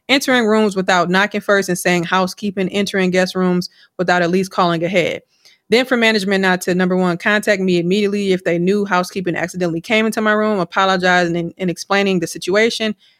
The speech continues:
not contact me the following morning except via text. A hotel was never, a hotel never texted me anything like that before.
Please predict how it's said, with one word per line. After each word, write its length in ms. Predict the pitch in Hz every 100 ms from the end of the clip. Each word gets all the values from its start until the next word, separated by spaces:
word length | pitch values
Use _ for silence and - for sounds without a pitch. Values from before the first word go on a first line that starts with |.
| -
not 320 | 180 226 269
contact 480 | - 226 214 214 196
me 160 | 196 175
the 100 | 180
following 480 | 208 226 214 202
morning 280 | 190 185 180
except 380 | 170 - 196 175
via 180 | 196 175
text. 600 | - - 240 - - - _ _ 196
A 80 |
hotel 380 | 214 220 226 220
was 120 | 190
never, 420 | 180 208 202 196 -
a 60 | 196
hotel 280 | 247 247 220
never 220 | 214 190
texted 320 | - 220 -
me 160 | 202 208
anything 320 | 196 196 180
like 200 | 175 180
that 180 | 170 -
before. 460 | 175 320 - -